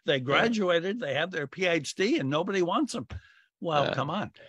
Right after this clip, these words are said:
Speaker 1: Uh, why
Speaker 2: Yeah.
Speaker 1: should we, we reward those who are either not responsible with, uh, how they did things, or, you know, they expect the state to give them a living?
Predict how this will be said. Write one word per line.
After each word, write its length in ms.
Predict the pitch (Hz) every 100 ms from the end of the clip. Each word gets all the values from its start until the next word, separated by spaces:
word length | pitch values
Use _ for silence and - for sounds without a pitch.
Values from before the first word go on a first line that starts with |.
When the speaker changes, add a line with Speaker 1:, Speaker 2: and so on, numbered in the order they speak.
| - _
Speaker 1:
Uh, 180 | 135 127
why 240 | 123 135 165
Speaker 2:
Yeah. 140 | -
Speaker 1:
should 260 | 190 160 143
we, 320 | 131 147 143
we 960 | 131 135 - 262 95 90 139 143 156 -
reward 720 | 160 143 131 123 131 139 135 127
those 420 | 135 139 139 120
who 180 | 139 120
are 140 | 123
either 340 | 143 139 123 117
not 260 | 110 135 -
responsible 920 | 156 143 - 147 151 - - 151 156
with, 240 | 147 135 - -
uh, 260 | 135 123 123
how 180 | 120 139
they 180 | 127 131
did 300 | 127 160 139
things, 520 | 165 165 175 180 151
or, 340 | 143 127 131 139
you 180 | 208
know, 160 | 143 123
they 160 | 135 139
expect 420 | - - 151 -
the 80 | 131
state 400 | - - 147 123
to 60 | 131
give 220 | 127 131
them 200 | 127 120
a 60 | 113
living? 500 | 127 240 190 180